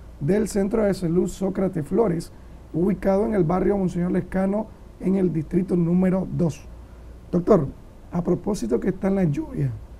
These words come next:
muchas personas son escépticas en cuanto a la, cuando hay tormentas eléctricas. Y, y yo les he dicho, por ejemplo, mucho, tener cuidado con el celular. O sea, el uso del celular cuando hay tormenta eléctrica es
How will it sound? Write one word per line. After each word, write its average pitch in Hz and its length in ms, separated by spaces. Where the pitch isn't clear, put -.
muchas 196 400
personas 202 520
son 196 220
escépticas - 720
en 151 140
cuanto 165 560
a 160 60
la, 151 360
cuando 160 360
hay 180 340
tormentas 170 520
eléctricas. 151 640
Y, 151 280
y 156 40
yo 170 160
les 220 220
he - 20
dicho, 185 280
por 143 140
ejemplo, 175 320
mucho, 160 360
tener 165 280
cuidado 185 400
con 185 180
el 165 60
celular. 147 480
O - 580
sea, 165 280
el 170 260
uso 220 400
del 175 80
celular 160 480
cuando 151 260
hay 170 60
tormenta 180 440
eléctrica 175 440
es 170 60